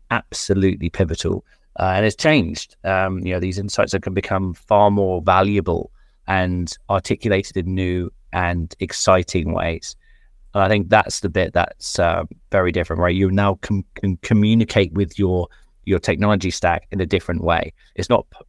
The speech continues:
point and click. You don't need to necessarily be even a treasury management expert to be able to get treasury insights and actionable insights that you can turn into something extremely valuable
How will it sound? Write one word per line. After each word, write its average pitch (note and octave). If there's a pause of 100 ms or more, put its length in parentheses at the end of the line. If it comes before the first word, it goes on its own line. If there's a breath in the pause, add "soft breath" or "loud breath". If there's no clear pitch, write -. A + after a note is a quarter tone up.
point G2+
and E2
click. - (280)
You G2+
don't A#2
need A2
to -
necessarily G2
be G2+
even G#2+
a E2
treasury F2+
management F2
expert - (300)
to G2
be G2
able F2+
to E2+
get F#2 (220)
treasury F#2+
insights - (220)
and G2 (100)
actionable F#2+
insights F2+
that E2+
you F2
can F2+
turn F2+
into F2+
something F2+
extremely F#2
valuable F2+